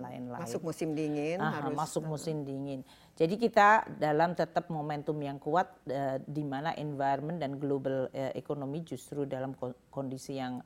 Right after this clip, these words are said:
Speaker 1: melemah. Kondisi inilah yang akan kita jaga untuk dua ribu dua tiga. Makanya kita selalu
Speaker 2: Mhm.
Speaker 1: mengatakan ini optimis karena memang ada evidence-nya untuk alasan kita optimis.
Speaker 2: Iya.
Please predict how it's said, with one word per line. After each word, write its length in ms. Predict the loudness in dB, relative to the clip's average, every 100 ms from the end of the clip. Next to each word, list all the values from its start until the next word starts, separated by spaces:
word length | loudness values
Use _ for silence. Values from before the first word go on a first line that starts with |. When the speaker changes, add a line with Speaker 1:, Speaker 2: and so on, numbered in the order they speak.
| -12
Speaker 1:
melemah. 640 | -10 -8 -8 -8 -8 -12 -20 -20 -20 -20 -20 -20 -20 _ _ _ _ _
Kondisi 640 | 6 6 6 4 2 2
inilah 320 | 2 4 4 4
yang 160 | 0
akan 400 | 0 -4 -4 -6
kita 320 | -6 -4 0 -2
jaga 800 | 0 -2 -2 -6 -4 0 2 2
untuk 320 | 0 0 -2
dua 80 | 0
ribu 240 | 0 0 -2
dua 160 | -2
tiga. 480 | -4 -10 -4 -4 -2
Makanya 400 | -4 -2 -2 0
kita 160 | 0 0
selalu 160 | 0 0
Speaker 2:
Mhm. 60 | 0
Speaker 1:
mengatakan 340 | -2 0 0 0
ini 160 | 0
optimis 640 | 0 -2 -2 0 2 0 0
karena 320 | 0 2 2
memang 320 | 2 2 2
ada 240 | 0 0 0
evidence-nya 800 | -2 -2 0 0 0 -2 -2 -2
untuk 160 | 0
alasan 400 | 2 2 -2 -4
kita 160 | -4 -2
optimis. 720 | -2 -4 -8 -6 -4 -4
Speaker 2:
Iya. 80 | -4